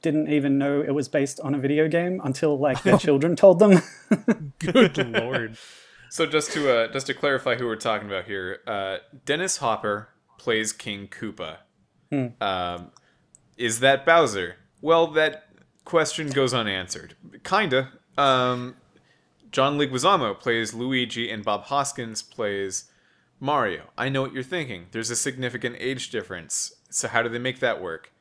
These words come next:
Speaker 3: That is the question that go-, also goes unanswered. But,
Speaker 1: <laughs> It,
Speaker 3: uh,
Speaker 1: no, it does work, though. That's part of the movie. That's their dynamic, and that's their relationship.
Speaker 3: N-, well, why don't, why don't you go ahead and explain that, then?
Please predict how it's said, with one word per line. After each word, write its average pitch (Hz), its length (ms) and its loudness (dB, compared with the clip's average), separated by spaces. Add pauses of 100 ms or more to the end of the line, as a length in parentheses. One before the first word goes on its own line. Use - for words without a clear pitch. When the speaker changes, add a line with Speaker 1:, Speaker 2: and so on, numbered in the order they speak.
(340)
Speaker 3:
That 117 220 2
is 123 120 -4
the 139 80 -6
question 127 680 -4
that 110 360 -2 (280)
go-, 120 240 -6
also 113 340 -2
goes 101 260 -6
unanswered. 92 580 -12 (400)
But, 113 280 4
Speaker 1:
<laughs> - 200 10
It, - 240 8
Speaker 3:
uh, 113 80 4 (420)
Speaker 1:
no, - 120 -8
it 196 160 4
does 269 180 10
work, 147 300 6
though. 135 240 2
That's 160 240 2
part 190 240 8
of 160 120 -2
the 151 60 0
movie. 165 240 -2
That's 147 220 2
their 151 160 2
dynamic, 147 480 0
and 143 100 -2
that's 139 140 -4
their 139 160 -2
relationship. 139 580 -8 (1160)
Speaker 3:
N-, 147 160 -10
well, 165 180 2
why 165 140 10
don't, 165 160 0
why 151 120 4
don't 147 140 0
you 131 80 -6
go 127 120 0
ahead 113 180 -4
and 98 100 -14
explain 90 340 -10
that, 82 180 -16
then? 92 180 -16